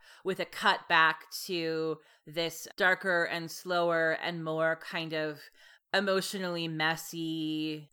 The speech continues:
storyline that has all of this sort of gravitas to it that's happening in the bunker. You couldn't have, you couldn't have had an A story and a B story in this episode without losing all of that momentum.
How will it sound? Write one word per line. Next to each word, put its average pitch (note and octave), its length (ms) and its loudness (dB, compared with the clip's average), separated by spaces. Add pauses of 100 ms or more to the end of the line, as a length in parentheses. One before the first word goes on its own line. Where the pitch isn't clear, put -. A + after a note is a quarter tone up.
(280)
storyline F#3 520 2
that E3 80 -4
has E3+ 200 -2
all D#3+ 180 2
of D#3+ 60 -2
this D#3+ 140 -4
sort D#3+ 140 -6
of D3 120 -8
gravitas D3+ 720 -2
to D#3+ 140 -4
it C3 240 -2
that's D#3 140 -8
happening D#3 340 -2
in C#3+ 40 -8
the C#3+ 60 -8
bunker. A#3 520 -2 (300)
You G#3+ 120 -6
couldn't A#3 400 4
have, G3 280 6 (120)
you G#3+ 100 -6
couldn't C#4+ 220 0
have C4 180 4
had G#3 240 6 (160)
an F#3+ 140 -4
A F#3 180 0
story F#3 300 2
and E3+ 100 -2
a D#3 40 -6
B D#3+ 140 -6
story F3 340 0
in E3+ 60 0
this E3 160 -6
episode F3 540 -4 (240)
without F3+ 320 4
losing F3+ 540 0
all F#3 280 8
of F3 100 0
that D3 180 -4
momentum. D3 520 -8